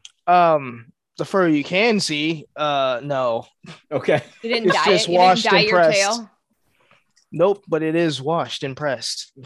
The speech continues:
Speaker 3: Ooh.
Speaker 2: All
Speaker 3: Did
Speaker 2: right.
Speaker 3: you curl, curl a little bit of it? Did you curl the fluff in your chest? Say yes.
Speaker 1: <coughs> You can't see it.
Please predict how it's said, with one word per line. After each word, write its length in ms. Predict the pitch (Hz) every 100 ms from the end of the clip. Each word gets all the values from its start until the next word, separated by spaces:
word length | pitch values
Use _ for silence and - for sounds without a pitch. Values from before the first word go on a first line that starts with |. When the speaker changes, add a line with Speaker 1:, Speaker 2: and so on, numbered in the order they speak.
| - _
Speaker 3:
Ooh. 220 | 180 175 190
Speaker 2:
All 260 | 143 113
Speaker 3:
Did 120 | 113 110
Speaker 2:
right. 120 | 107
Speaker 3:
you 20 | 160
curl, 220 | 185 196 196
curl 360 | 202 180 196
a 20 |
little 160 | 220 226
bit 100 | 233
of 100 | 240
it? 200 | 247 254 247 _ _ _ _ _ _ -
Did 100 | 202
you 60 |
curl 240 | - 247 247
the 100 | 247
fluff 320 | 226 196 208
in 80 | 208
your 100 | 185
chest? 540 | - 170 208 _ _ _ _
Say 140 | 98
yes. 240 | - 190 _ _ _ _ _ _ _ - 1077 196
Speaker 1:
<coughs> 100 | 156 _ -
You 100 | 143
can't 220 | 143 120
see 220 | -
it. 100 | 143